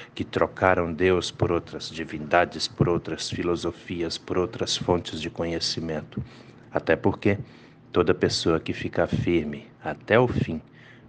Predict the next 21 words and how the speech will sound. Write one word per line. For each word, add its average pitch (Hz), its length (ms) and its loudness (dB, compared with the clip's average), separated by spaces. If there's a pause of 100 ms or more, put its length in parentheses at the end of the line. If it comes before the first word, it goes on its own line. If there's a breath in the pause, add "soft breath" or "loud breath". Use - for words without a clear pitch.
verá 85 340 4
Deus 78 300 -4
pessoalmente 80 880 -2 (100)
e 82 140 -4
viverá 80 440 0
eternamente 80 760 -2
com 98 200 0
Ele 80 240 -2 (320 loud breath)
em 107 120 2
nossa 80 320 2
morada 76 400 0
celestial. - 760 -4 (320)
Amém? 151 440 2 (400 loud breath)
Pensa 82 260 -2
nisso 95 260 2
com 92 140 2
carinho, 95 380 4
meu 90 120 4
irmão, 92 360 2
minha 85 180 -2
irmã, 90 320 -2